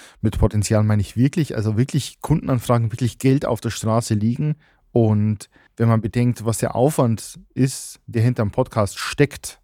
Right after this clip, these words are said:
ja, wenn man da wirklich sagt, „Ich muss jetzt nur irgendwie eine halbe Stunde was reinsprechen oder zwanzig Minuten oder was ich hier mache, ich habe ja einen Timer laufen und ich garantiere dir, dass ich jetzt eine fünfzehn Minuten Folge in unter zwanzig Minuten produzieren kann“, dann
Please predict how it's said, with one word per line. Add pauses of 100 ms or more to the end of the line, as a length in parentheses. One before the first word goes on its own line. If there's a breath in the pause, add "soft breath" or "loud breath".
ja,
wenn
man
da
wirklich
sagt, (420)
„Ich
muss
jetzt
nur
irgendwie
eine
halbe
Stunde
was
reinsprechen
oder
zwanzig
Minuten
oder
was
ich
hier
mache,
ich
habe
ja
einen
Timer
laufen (200 soft breath)
und
ich
garantiere
dir,
dass
ich
jetzt
eine
fünfzehn
Minuten
Folge
in
unter
zwanzig
Minuten
produzieren
kann“, (640)
dann